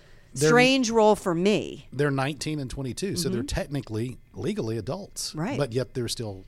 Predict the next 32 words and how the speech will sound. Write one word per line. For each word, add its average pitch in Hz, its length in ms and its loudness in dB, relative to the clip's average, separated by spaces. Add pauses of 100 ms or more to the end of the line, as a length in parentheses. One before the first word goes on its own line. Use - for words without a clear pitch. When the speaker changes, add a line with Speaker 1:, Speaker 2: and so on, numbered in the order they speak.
Speaker 1:
college-age 98 640 -8
kids. - 320 -8
And 165 120 0
Speaker 2:
Right. 113 120 -6 (480)
Speaker 1:
they, 131 200 -2
they 127 120 -2
wanna 120 240 -2
come 113 200 -4
home 110 260 -4
for 113 160 -6
holidays. 107 540 -4
They 120 80 -6
wanna 104 180 -8
come 98 200 -10
home 101 260 -8
and 98 180 -8
be 117 160 -4
at 120 100 -6
the 98 120 -6
house. 98 400 -6
And 107 180 -8
so, 127 140 -4
yes, 147 300 -8
you're, 120 120 -8
you're, 107 320 -8
you're 101 140 -10
right. 107 420 -6 (720)
Um, 117 440 -2 (240)
a-, 180 240 2
and 170 200 0
as 156 260 -2
kids, 135 680 -2